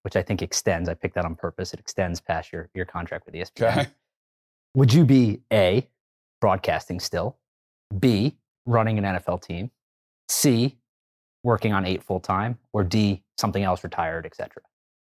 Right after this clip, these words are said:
Speaker 1: If
Speaker 2: That's
Speaker 1: you had
Speaker 2: a
Speaker 1: to
Speaker 2: good,
Speaker 1: guess, this is
Speaker 2: that's a
Speaker 1: seven
Speaker 2: good
Speaker 1: years in
Speaker 2: question. I,
Speaker 1: advance.
Speaker 2: I would say, uh, I'd say seven years from now, I'll still be broadcasting.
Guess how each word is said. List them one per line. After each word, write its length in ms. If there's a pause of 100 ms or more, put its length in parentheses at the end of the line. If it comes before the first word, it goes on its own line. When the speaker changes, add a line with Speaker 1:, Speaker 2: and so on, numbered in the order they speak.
(360)
Speaker 1:
If 100
Speaker 2:
That's 40
Speaker 1:
you 60
had 60
Speaker 2:
a 20
Speaker 1:
to 60
Speaker 2:
good, 80
Speaker 1:
guess, 120
this 120
is 40
Speaker 2:
that's 100
a 40
Speaker 1:
seven 220
Speaker 2:
good 60
Speaker 1:
years 140
in 160
Speaker 2:
question. 20
I, 120
Speaker 1:
advance. 180
Speaker 2:
I 40
would 140
say, 440
uh, 260 (140)
I'd 180
say 200
seven 340
years 240
from 100
now, 260
I'll 100
still 200
be 80
broadcasting. 600